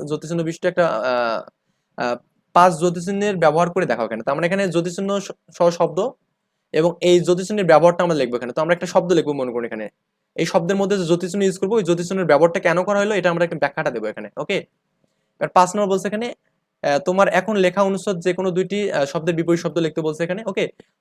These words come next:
তো আমরা প্রথম দুটো বাক্য লিখবো এবং এই বাক্য দুটো কি করবো এখানে, বিপরীত বাক্য লিখবো এখানে। ওকে, তো আমরা এখানে পর্যায়ভিত্তিক সবগুলো দেখাবো ইনশাআল্লাহ সলিউশন, সলিউশন, আহ, ক্লাসে। এরপর তোমার লেখা অনুচ্ছেদে যে কোনো দুটি বাক্য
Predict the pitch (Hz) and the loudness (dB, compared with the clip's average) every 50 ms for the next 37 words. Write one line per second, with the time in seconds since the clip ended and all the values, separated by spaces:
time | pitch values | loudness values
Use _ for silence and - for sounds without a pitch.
0 | - 170 160 151 156 165 175 170 - 170 165 170 185 185 180 175 180 160 156 156 | 0 2 2 4 4 4 2 2 2 -2 -2 -2 -2 0 2 4 6 6 6 4
1 | - - 175 160 156 151 185 233 262 190 156 156 160 160 160 151 143 147 - 165 | 4 2 0 0 0 0 -4 -6 -4 -4 -4 -4 -4 -2 0 0 0 0 0 -4
2 | 151 165 165 170 170 156 165 170 165 175 202 220 190 185 165 190 185 180 - - | -4 -4 -4 -4 -4 -4 -4 -4 -4 -4 -4 -4 -4 -2 2 4 4 4 4 2
3 | 139 131 - - 120 117 110 110 117 113 113 107 92 - _ - - 165 185 185 | 0 -2 -2 -2 -4 -4 -4 -6 -8 -8 -8 -10 -12 -14 _ -8 -8 -4 -4 -4
4 | 147 - _ _ _ _ - - _ - 170 180 196 202 220 226 - 202 185 180 | -6 -8 _ _ _ _ -20 -6 _ 2 4 6 6 6 4 4 6 6 6 6
5 | 190 196 185 190 220 - - 185 170 175 196 175 156 147 160 165 165 160 151 - | 6 4 2 0 -2 -2 0 0 0 0 0 0 0 2 0 0 -2 -2 -4 -2
6 | 165 170 185 180 - - - 156 147 143 165 - - 143 135 - 151 143 131 139 | -2 -2 -2 -4 -6 -4 -4 -4 -2 -4 -6 -6 -6 -8 -8 -8 -12 -10 -8 -6
7 | 139 131 131 131 127 - 131 139 - 185 226 - _ _ _ _ _ _ _ _ | -4 -2 -2 -2 -2 -2 -2 -2 -2 -4 -10 -10 _ _ _ _ _ _ _ _
8 | _ _ _ _ _ _ _ - - 185 180 233 226 226 220 208 214 214 208 202 | _ _ _ _ _ _ _ 0 2 2 4 4 2 4 4 6 6 6 6 6
9 | 202 208 214 196 190 180 185 202 180 196 185 170 175 190 190 180 175 180 175 185 | 4 2 2 0 0 0 -2 -4 -4 -2 -2 -2 0 0 -2 -2 0 2 4 4
10 | 165 165 - - - 214 233 254 | 2 2 0 -2 -2 -2 -2 -2